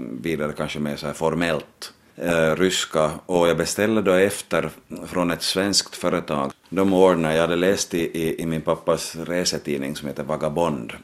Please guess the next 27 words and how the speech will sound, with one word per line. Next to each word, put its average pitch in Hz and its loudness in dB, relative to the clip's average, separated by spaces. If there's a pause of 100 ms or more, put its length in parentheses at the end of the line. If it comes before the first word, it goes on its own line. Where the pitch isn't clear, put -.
(140)
så - -6
hade 78 0
jag 78 -2
sett - -4
annonser 92 0
om 82 -2
såna 80 -4
studieresor 78 0
till 78 -6
Ryssland. 67 -6 (180)
Så - -6
jag 85 0
beställde 85 2
efter 98 0
deras 82 2 (320)
broschyr, 104 0 (220)
och 87 4 (360)
där 98 8
så 113 0
fanns 135 2
det 101 8
också 82 4 (680)
ganska 87 -2
många 98 2
olika 78 0
alternativ, 73 -2
typ 71 -4